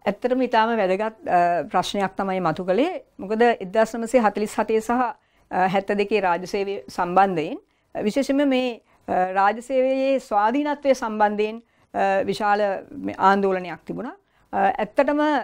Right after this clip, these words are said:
එක්දාස් නවසිය හතළිස් හතේ, අ, සෝල්බරි ව්‍යවස්ථාව මගින්, අ, රාජ්‍ය සේවා කොමිෂන් සභාවක්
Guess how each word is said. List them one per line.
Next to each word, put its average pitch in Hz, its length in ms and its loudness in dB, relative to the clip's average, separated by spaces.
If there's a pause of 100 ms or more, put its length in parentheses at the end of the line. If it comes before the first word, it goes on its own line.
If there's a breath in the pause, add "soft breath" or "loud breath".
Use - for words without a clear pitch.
(240)
එක්දාස් 226 380 2
නවසිය 262 260 0
හතළිස් 233 420 -2
හතේ, 226 340 0 (420)
අ, 196 200 0
සෝල්බරි 233 400 0
ව්‍යවස්ථාව 214 600 0
මගින්, 180 300 -8 (460)
අ, 190 60 -4 (260)
රාජ්‍ය 202 400 0
සේවා 294 360 0
කොමිෂන් 226 420 0
සභාවක් 277 520 0